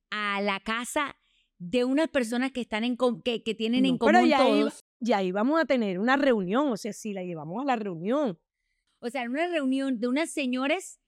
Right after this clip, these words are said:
Speaker 1: en una casa de unos señores y ellos dos, y ahí se iban a conocer con esta, o sea, yo me sentía como en
Speaker 2: Pa' que veas tú que lo
Speaker 1: mil novecientos treinta.
Speaker 2: que es de uno, es de uno.
Speaker 1: Sí, la
Speaker 2: Y
Speaker 1: verdad
Speaker 2: lo que
Speaker 1: que
Speaker 2: va a llegar, va a llegar.
Speaker 1: la verdad es que ese día mi mamá dijo, "Aquí hay clic, aquí hubo química".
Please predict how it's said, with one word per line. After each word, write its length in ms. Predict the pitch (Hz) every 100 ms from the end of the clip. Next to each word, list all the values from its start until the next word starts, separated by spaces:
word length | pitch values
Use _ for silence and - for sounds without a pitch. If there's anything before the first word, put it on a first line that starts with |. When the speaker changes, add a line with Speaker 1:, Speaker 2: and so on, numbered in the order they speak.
| _
Speaker 1:
en 160 | 262 254
una 200 | 262 269
casa 360 | 285 277 269 196
de 160 | 208
unos 240 | 220 262 262
señores 640 | 294 269 226 208 214 - _ _ -
y 180 | 254
ellos 280 | 262 240 233 196
dos, 260 | 196 147 -
y 100 | 240
ahí 180 | 220
se 120 | 220 254
iban 200 | 247 240
a 80 |
conocer 380 | 196 175 208 180
con 160 | 202 190
esta, 200 | 185 254
o 60 | 233
sea, 160 | 262 220
yo 140 | 208
me 120 | 262
sentía 340 | - 254 226 226
como 220 | 269 226
en 80 | 190
Speaker 2:
Pa' 180 | 214
que 200 | 220 233 214
veas 240 | 262 285
tú 160 | 226 269
que 160 | 302
lo 120 | 285
Speaker 1:
mil 40 | 269
novecientos 40 |
treinta. 0 |
Speaker 2:
que 140 | 285 302
es 60 |
de 140 | 311 320
uno, 300 | 349 339 349 -
es 140 | 220
de 200 | 202 202
uno. 360 | 185 165 185 247 _ _
Speaker 1:
Sí, 160 | - 208
la 160 | 180 165
Speaker 2:
Y 0 |
Speaker 1:
verdad 140 | 240 240
Speaker 2:
lo 80 |
que 80 | 233
Speaker 1:
que 40 | 226
Speaker 2:
va 120 | 208
a 40 |
llegar, 400 | 240 262 277 302
va 60 | 233
a 40 |
llegar. 380 | 214 202 180 170
Speaker 1:
la 140 | 214
verdad 200 | 208 202
es 60 | 190
que 120 | 247 226 214 _
ese 260 | - 214 254
día 260 | 240 233 226
mi 120 | 220
mamá 220 | 185 175
dijo, 220 | 185 196 -
"Aquí 360 | 175 - 214 202
hay 300 | 196 208 180
clic, 380 | - 208 185 160 - _ _ _ -
aquí 380 | 175 - 214 220
hubo 400 | 220 202 208 _
química". 560 | 247 247 196 160 -